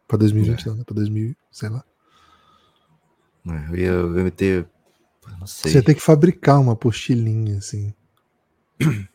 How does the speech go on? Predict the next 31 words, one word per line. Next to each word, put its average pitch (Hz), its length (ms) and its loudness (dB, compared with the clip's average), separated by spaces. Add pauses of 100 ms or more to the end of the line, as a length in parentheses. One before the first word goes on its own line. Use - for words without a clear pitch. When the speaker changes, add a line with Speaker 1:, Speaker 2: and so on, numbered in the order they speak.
(120)
Speaker 2:
Ah, 104 200 6
ia 90 80 4
dar 92 100 0
muito 107 140 -4
trabalho. 85 440 -2
Vou 98 120 -6
fazer 104 260 -2
as 90 100 0
viagens 87 240 -2
que - 60 -10
eu - 60 -8
fiz 82 240 -8
mesmo. 78 180 -8 (720)
Speaker 1:
É, 170 220 0
foi 220 120 0
boa, 185 240 0
suas, - 300 -8
pô. - 220 -20
Não - 80 -20
atrapalha, 143 360 -8
não. 151 160 -6 (360)
Então, 240 100 2
assim, 214 140 4
eu 196 180 4
não 220 80 0
escolheria, 185 480 6
porque 170 300 -6
eu 175 40 2
acho, 180 360 -4 (680)
sabe, 170 320 0 (160)
eu 143 180 -2